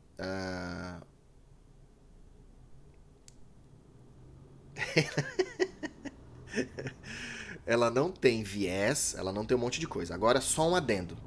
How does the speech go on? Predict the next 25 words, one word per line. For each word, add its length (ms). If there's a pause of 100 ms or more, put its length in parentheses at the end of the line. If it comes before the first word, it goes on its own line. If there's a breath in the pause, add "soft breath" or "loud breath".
(720 loud breath)
Se 160
você 300
pegar 280
um 100
set 720
que 220
usa 560
a 120
variação 840
diária 680
para 280
entrar, 580 (640 loud breath)
e 100
ele 100
só 300
entra 360
se 140
for 240
uma 140
variação 500
de 160
área 240
positiva, 1000
tudo 220
bem. 360